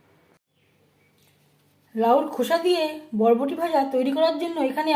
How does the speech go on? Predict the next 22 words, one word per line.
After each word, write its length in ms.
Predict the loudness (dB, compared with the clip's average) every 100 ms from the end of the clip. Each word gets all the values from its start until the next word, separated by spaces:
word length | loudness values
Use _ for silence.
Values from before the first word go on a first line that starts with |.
| 2
আমি 120 | 2
নিয়েছি 300 | 0 -4 -4 -4 -4 -8 -20 _ _ _ _ _ _ _
কচি 220 | -4 -2 -2
দেখে 220 | -2 -4 -6 -6 -8
একটা 160 | -4 0 2
লাউর 220 | 4 4 0
খোসা, 280 | -8 -18 -16 -4
যেটা 200 | 0 4 4
আমি 160 | 4 -2 -6 -12 -20 _ _
আলু 180 | 0 0 0
ভাজার 240 | 0 2 0
মতো 200 | -2 -4 -4 -8 -18 _ _ 0
লম্বা 320 | 4 6 6 4
করে 140 | 0 -2
কেটে 160 | -4 -4
নিয়েছি 240 | -4 -4 -6
আর 60 | -6 -4
পরিষ্কার 340 | -4 -6 -8 -6
করে 120 | -6 -4
ধুয়ে 160 | -2 -2
নিয়েছি। 260 | -4 -8 -12 -18 -20 _ _ _ -20 -20 _ _ -4
আর 160 | 0